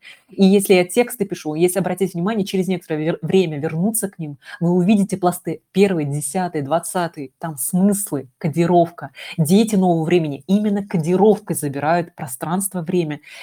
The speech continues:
Им достаточно соприкоснуться с тем же технологией Петерсона, да, Людмилы Петерсон. Обратите внимание, э, мы думаем, что они не знают рационального, логического мышления,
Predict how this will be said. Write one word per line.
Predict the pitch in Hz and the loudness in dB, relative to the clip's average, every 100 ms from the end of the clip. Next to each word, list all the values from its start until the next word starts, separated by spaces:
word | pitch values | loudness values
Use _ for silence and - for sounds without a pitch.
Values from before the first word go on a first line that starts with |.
| - | 0
Им | 208 | 2
достаточно | 180 185 214 240 - - 151 | 2 0 -4 -6 -8 -14 -12
соприкоснуться | 170 180 180 - 214 196 151 | -8 -8 -8 -4 -4 -4 -6
с | - - _ _ _ - | -14 -16 _ _ _ -2
тем | 233 180 | -2 -2
же | 160 _ | -8 _
технологией | - - 185 180 151 131 | -10 -6 0 2 2 -2
Петерсона, | 180 147 - 180 139 143 | -4 -6 -6 -6 -4 -4
да, | 208 | -2
Людмилы | 190 175 170 160 | 0 0 -2 -2
Петерсон. | - 170 - 185 139 - - - 175 | -4 -8 -6 -6 -6 -10 -20 -10 -4
Обратите | 190 220 226 190 | -2 -2 -2 0
внимание, | 180 175 147 139 _ - - 175 | 0 0 -2 -8 _ -20 -8 0
э, | 175 165 | 4 6
мы | 196 220 | 8 8
думаем, | 233 202 160 | 6 4 0
что | - 160 | -2 -4
они | 151 170 | -2 0
не | 170 | 0
знают | 160 180 160 135 - | 0 0 -2 -4 -6
рационального, | 165 - 156 147 139 135 - | -8 -8 -6 -6 -6 -10 -6
логического | 156 160 165 - 147 143 | -2 0 -2 -6 -8 -8
мышления, | 139 - 254 247 | -4 -2 0 -2